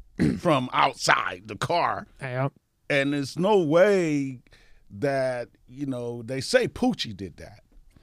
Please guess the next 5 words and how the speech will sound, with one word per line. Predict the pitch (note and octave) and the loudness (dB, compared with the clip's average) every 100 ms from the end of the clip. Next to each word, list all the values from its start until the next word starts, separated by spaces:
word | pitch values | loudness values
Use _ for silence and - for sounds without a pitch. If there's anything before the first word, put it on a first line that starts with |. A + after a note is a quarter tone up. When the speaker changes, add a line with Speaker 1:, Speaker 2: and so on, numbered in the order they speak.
| _ _ _ _ _ _ _ _ - | _ _ _ _ _ _ _ _ -12
Speaker 1:
They | G2+ | -8
say | A2 F3 | -2 -2
Poochie | D3+ - F#3 D#3 A2 | -2 0 -2 -2 -8
killed | - F#2+ D#2 | -8 -10 -12
Biggie. | C#2+ C2+ - | -16 -20 -20